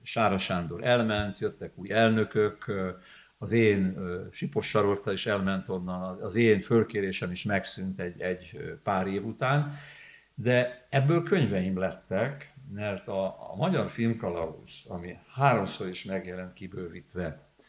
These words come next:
ö, kétezer-három és kétezer-tizennégy-tizenöt között,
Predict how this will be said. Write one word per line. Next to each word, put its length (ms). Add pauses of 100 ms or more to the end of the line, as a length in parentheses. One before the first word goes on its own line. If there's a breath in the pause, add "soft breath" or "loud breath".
(580 soft breath)
ö, 220
kétezer-három 1160
és 180
kétezer-tizennégy-tizenöt 1900
között, 600